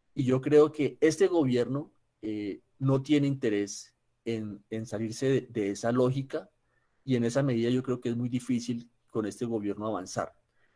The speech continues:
Entonces se requiere, se requiere un gobierno que tenga inter-, interés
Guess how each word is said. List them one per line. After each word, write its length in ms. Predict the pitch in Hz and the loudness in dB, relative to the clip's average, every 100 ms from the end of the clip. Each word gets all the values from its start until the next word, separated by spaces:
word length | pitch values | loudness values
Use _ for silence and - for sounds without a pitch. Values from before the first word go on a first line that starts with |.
| - | -6
Entonces 320 | 120 139 165 | 0 6 6
se 100 | 170 | 6
requiere, 440 | 127 120 135 147 | 2 0 0 -2
se 120 | - 127 | 0 0
requiere 360 | 117 120 151 | 0 4 4
un 160 | 180 180 | 4 4
gobierno 640 | 180 180 165 151 170 - - | 0 4 2 2 -2 -8 -6
que 120 | 131 | -2
tenga 260 | 131 135 | 0 2
inter-, 340 | 160 156 139 127 | 0 2 0 0
interés 640 | 131 120 113 120 131 - | -2 0 0 2 0 -4